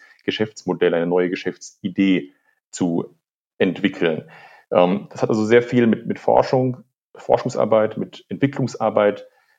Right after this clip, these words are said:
zu tun. Am Ende geht es dann auch darum, so etwas wirklich in den Markt zu bringen, also in die Anwendung zu bringen. Denn die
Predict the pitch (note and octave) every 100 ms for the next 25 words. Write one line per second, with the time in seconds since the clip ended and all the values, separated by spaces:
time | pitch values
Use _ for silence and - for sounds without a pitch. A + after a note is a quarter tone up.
0 | _ - G#2+ A#2 A#2 A#2 A#2 A#2 - _
1 | - G2+ - A#2+ B2 D#3 D#3+ F3 G#3 -
2 | _ _ _ _ _ _ _ - - A#2+
3 | - - G#2 - G2 C#3 - B2+ C3 C3
4 | B2+ - - A#2 A#2 A2+ - A2+ A#2 A2
5 | - A2 A2 G2 G2+ - - F2 F#2+ F2
6 | F2 F#2+ G#2 A2 A#2 G2+ E2+ F#2 - -
7 | - - G2+ F#2 F#2+ F#2 G#2+